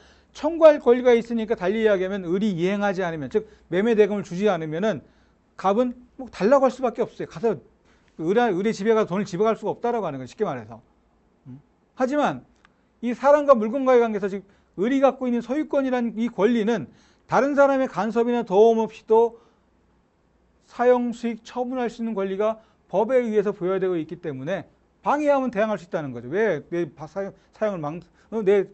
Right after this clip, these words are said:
소유권을 침해하느냐, 침범하느냐. 어? 이게 막을 수가 있다라고 하는 거예요. 그게 그 법에서 정해졌다. 그러니까 결국 사람과 사람 사이 관계에서는 채-,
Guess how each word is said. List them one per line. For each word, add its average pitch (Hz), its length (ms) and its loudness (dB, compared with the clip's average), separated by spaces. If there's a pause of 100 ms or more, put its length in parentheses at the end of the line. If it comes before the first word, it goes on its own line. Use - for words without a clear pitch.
(140)
소유권을 247 400 -4
침해하느냐, 226 480 -6
침범하느냐. 139 760 -6 (440)
어? 131 140 -20 (920)
이게 277 100 -8
막을 269 220 2
수가 294 160 4
있다라고 180 340 -2
하는 127 180 -10
거예요. 120 260 -16 (560)
그게 214 200 0
그 202 200 -4
법에서 202 340 -4
정해졌다. 147 580 -10 (400)
그러니까 190 260 0 (320)
결국 254 180 -2
사람과 262 440 2
사람 247 300 0
사이 240 200 0
관계에서는 226 480 0
채-, 240 180 -4